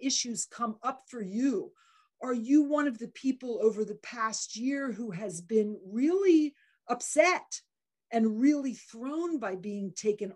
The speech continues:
off of your routines? Or are you one of the people like Irina and myself who have been excited about what's going on? Not to say that everything's always beautiful,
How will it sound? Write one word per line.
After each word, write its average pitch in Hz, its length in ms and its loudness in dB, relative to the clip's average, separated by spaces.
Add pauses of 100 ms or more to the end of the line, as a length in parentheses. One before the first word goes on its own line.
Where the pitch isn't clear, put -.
off 214 260 -10
of 180 140 -14
your 185 400 0 (580)
routines? 208 840 0 (320)
Or 285 600 12
are 240 140 6
you 240 220 2
one 262 220 -4
of 247 100 -6
the 240 100 -10
people 240 460 -6
like 214 280 2 (280)
Irina 254 400 0
and 240 160 -6
myself 262 500 -6
who 262 140 -2
have 226 240 -2
been 269 300 -4
excited 330 720 4 (180)
about 196 300 -2
what's 202 200 -6
going 202 240 -8
on? 180 140 -12 (400)
Not 277 380 4
to 311 120 0
say 262 280 0
that 226 160 2
everything's 220 460 -4
always 208 440 -2 (320)
beautiful, 220 720 -2